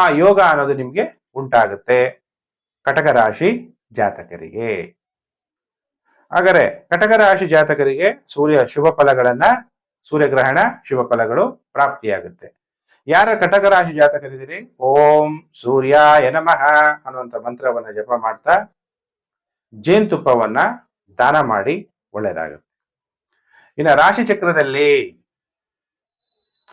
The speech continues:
ಕಾಯ್ತಾ ಇದ್ದೀರಾ, ಐದನೇ ರಾಶಿಗೆ ಸಿಂಹ ರಾಶಿ. ಸಿಂಹ ರಾಶಿಯಾಧಿಪತಿ ಯಾರು?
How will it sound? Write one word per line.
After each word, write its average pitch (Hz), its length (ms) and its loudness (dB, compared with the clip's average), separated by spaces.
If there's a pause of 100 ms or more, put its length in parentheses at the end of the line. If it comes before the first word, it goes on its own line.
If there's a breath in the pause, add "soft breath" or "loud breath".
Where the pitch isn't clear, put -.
(180)
ಕಾಯ್ತಾ 175 460 2
ಇದ್ದೀರಾ, 135 360 2 (920)
ಐದನೇ 190 600 2 (120)
ರಾಶಿಗೆ 131 600 0 (500)
ಸಿಂಹ 143 400 -2
ರಾಶಿ. 120 600 2 (2500)
ಸಿಂಹ 220 380 2
ರಾಶಿಯಾಧಿಪತಿ 185 800 4
ಯಾರು? 175 340 4